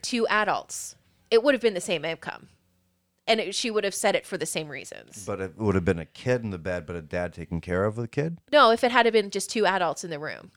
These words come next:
Speaker 1: one
Speaker 2: Okay.
Speaker 1: adult looking after the other.
Speaker 2: No, but what I'm asking, had it been
Speaker 1: Had
Speaker 2: the
Speaker 1: it been the other way
Speaker 2: dad,
Speaker 1: around?
Speaker 2: had it been the dad taking care of a kid?
Speaker 1: Yeah, because she really did look at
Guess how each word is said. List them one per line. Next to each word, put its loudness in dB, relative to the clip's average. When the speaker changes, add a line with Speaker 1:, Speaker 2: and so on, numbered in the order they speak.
Speaker 1:
one 4
Speaker 2:
Okay. 8
Speaker 1:
adult 6
looking -2
after -2
the -2
other. -8
Speaker 2:
No, 2
but 0
what -2
I'm -4
asking, -4
had 4
it -8
been -2
Speaker 1:
Had 0
Speaker 2:
the -6
Speaker 1:
it -6
been -2
the 2
other 4
way 2
Speaker 2:
dad, -2
Speaker 1:
around? -4
Speaker 2:
had -2
it -4
been -4
the -4
dad 0
taking -2
care 4
of 0
a -4
kid? 2
Speaker 1:
Yeah, 6
because 0
she 0
really -2
did 0
look 0
at 2